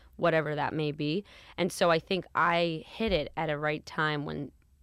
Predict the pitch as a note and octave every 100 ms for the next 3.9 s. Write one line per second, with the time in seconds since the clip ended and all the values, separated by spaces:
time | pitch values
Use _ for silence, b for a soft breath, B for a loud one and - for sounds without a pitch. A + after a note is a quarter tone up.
0 | - - - F#3 F3 D3 D#3 - D#3+ D3+
1 | D3 D#3 - D3 C#3 - - - D#3 D3+
2 | C#3+ - D3+ D#3 D#3 D3+ - C#3+ D3+ D3+
3 | D3 D3 D#3 - B3+ - E3 D#3+